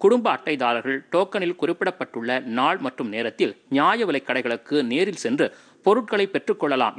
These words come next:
என்றும் அரசின் அறிக்கையில் கூறப்பட்டுள்ளது. தடை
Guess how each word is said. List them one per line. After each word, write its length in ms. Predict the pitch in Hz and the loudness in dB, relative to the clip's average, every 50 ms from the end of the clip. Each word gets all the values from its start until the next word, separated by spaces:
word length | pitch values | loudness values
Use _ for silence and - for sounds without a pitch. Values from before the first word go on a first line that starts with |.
| 123 | -4
என்றும் 220 | 120 113 107 - - 135 131 | -4 -4 -4 -6 -2 -2 0
அரசின் 300 | 156 180 - - 113 101 _ - 127 | 0 0 -2 -4 -8 -8 _ -6 -4
அறிக்கையில் 460 | 127 127 123 - - 117 180 269 - - | -2 -2 -2 -4 -4 -4 -4 -4 -4 -4
கூறப்பட்டுள்ளது. 680 | - 113 110 - - 107 - - 113 113 127 131 131 107 - - _ _ _ - _ _ _ _ _ _ _ _ _ _ _ _ _ _ - | -4 -4 -4 -4 -8 -12 -8 -6 -2 0 2 2 2 0 0 -8 _ _ _ -20 _ _ _ _ _ _ _ _ _ _ _ _ _ _ -2
தடை 180 | 185 190 226 | -2 -2 -2